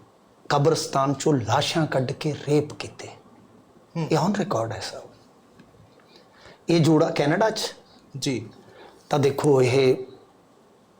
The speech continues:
Speaker 1: ਜੋੜਾ, ਮਤਲਬ, ਜੋੜਾ ਹੁੰਦਾ ਕਿ
Speaker 2: ਦੋ ਜਣੇ।
Speaker 1: ਦੋ ਜਣੇ।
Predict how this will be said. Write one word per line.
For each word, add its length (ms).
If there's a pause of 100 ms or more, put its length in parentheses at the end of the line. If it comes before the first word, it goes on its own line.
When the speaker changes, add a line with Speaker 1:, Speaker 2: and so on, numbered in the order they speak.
(220)
Speaker 1:
ਜੋੜਾ, 420
ਮਤਲਬ, 460
ਜੋੜਾ 260
ਹੁੰਦਾ 220
ਕਿ 260 (520)
Speaker 2:
ਦੋ 340
ਜਣੇ। 160
Speaker 1:
ਦੋ 220
ਜਣੇ। 340